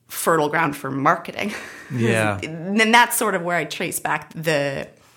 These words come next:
Speaker 1: crossroads of, of and, and I look at the people that are, um,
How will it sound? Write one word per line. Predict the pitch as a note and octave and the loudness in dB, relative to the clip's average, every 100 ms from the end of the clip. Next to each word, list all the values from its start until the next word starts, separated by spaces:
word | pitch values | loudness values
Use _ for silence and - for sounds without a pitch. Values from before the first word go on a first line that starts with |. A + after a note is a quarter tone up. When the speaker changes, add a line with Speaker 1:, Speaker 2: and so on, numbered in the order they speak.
| - - _ - | -20 -20 _ -16
Speaker 1:
crossroads | - - E3 - - - - - | -6 2 2 2 -6 -6 -6 -6
of, | - D#3 - | -8 -10 -6
of | D3+ C#3 - | -4 -2 0
and, | E3 - | 0 4
and | C#4 | 4
I | E4 | 6
look | D#4+ D#4+ | 4 0
at | D#4 | -2
the | C4+ | -2
people | C4 B3+ A#3+ | -2 -2 -2
that | G3+ | 0
are, | G3 F3+ F3 - | 0 0 0 -2
um, | - E3 - - E3 | -4 -4 -4 -6 -8